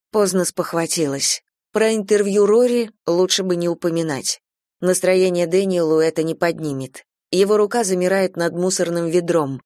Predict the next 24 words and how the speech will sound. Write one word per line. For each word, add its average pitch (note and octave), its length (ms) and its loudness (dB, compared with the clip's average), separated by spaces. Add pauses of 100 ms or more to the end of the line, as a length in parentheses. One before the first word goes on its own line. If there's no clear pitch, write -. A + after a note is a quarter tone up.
(440)
Он F3+ 160 4
находит F#3 420 0
нужный F3 360 0
журнал F#3 500 0
и E3 60 2
швыряет F3 480 0
его E3 240 0
на E3 100 -2
стол. D3+ 400 -2 (540)
«Дэниел, F3+ 580 0
не F3+ 160 0
надо A3 280 0
злиться. F3 580 -2 (180)
Найдётся G3+ 520 0
твой F3 240 0
лэптоп». E3 540 -4 (600)
«Извини, D#3 640 -2 (100)
я D#3+ 240 0
немного E3 400 0
нервничаю». C#3 760 -4 (560)
Дэниел A#3+ 480 2
идёт G#3+ 260 0
выносить G3+ 560 -2
мусор, G#3 500 -2